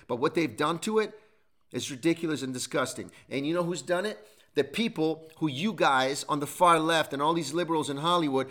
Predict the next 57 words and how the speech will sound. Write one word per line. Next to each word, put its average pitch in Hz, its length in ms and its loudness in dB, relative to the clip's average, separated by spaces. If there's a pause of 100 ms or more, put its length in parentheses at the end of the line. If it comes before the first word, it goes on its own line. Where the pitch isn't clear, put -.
(140)
are 139 80 4
voting 190 380 4
for. 120 320 -2 (180)
So - 240 2
you 143 260 -4
want 214 220 4
me 208 80 2
to 190 60 -2
believe 180 360 -6
you. 196 300 -4 (160)
Let's - 200 2
say 240 120 2
I 175 80 2
never 170 260 0
knew 160 280 0
anything 156 340 -2
about 135 300 0
politics, 147 580 0
you 110 60 -12
guys. 104 280 -2
I 123 60 -4
never 135 320 -2
really, 131 300 -2
I, 131 80 -4
let's 151 160 -4
say 175 120 0
I, 123 200 -2
I - 20 -14
come 151 260 -6
in, 156 280 0 (580)
I'm 143 140 -4
an 160 80 -2
independent, 160 640 -2 (140)
which 127 180 -2
I 196 100 2
am, 139 240 2
by 123 160 0
the 113 80 -2
way, 123 200 2
but 123 140 0
I 156 60 0
don't 185 140 0
know 180 100 0
nothing 170 340 -2
about 151 240 0
politics. 165 440 0
And 139 100 -4
I 147 60 -2
ask 160 280 -4
you, 156 80 -4
Alec 143 300 0
Baldwin 143 380 2
and, 117 180 -6
and 117 140 -8
the 120 60 -6
celebrity 143 640 -2 (340)
circle 185 720 2